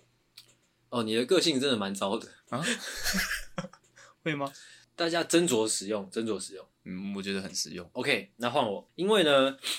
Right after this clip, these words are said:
Speaker 1: 呃，就是有鉴于我们这个，现在这个时代啊，我们很多时候讲求一个快嘛，我们未必有，
Speaker 2: 嗯。
Speaker 1: 就是我们就算想要安慰人，我们也未必有那些时间。
Speaker 2: 嗯。
Speaker 1: 所以我今天准备了四个技巧啊，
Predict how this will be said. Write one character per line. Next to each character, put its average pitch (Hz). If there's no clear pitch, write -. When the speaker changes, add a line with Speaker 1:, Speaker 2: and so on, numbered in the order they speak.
Speaker 1:
呃， 110
就 175
是 123
有 120
鉴 175
于 127
我 113
们 95
这 131
个， 101
现 165
在 156
这 151
个 135
时 -
代 104
啊， 92
我 95
们 95
很 98
多 123
时 117
候 110
讲 104
求 110
一 110
个 98
快 104
嘛， -
我 113
们 120
未 170
必 160
有， 101
Speaker 2:
嗯。 -
Speaker 1:
就 165
是 -
我 117
们 104
就 160
算 156
想 110
要 120
安 123
慰 120
人， 98
我 95
们 95
也 98
未 131
必 117
有 98
那 101
些 101
时 -
间。 -
Speaker 2:
嗯。 98
Speaker 1:
所 202
以 160
我 131
今 160
天 175
准 107
备 139
了 113
四 139
个 113
技 110
巧 85
啊， 95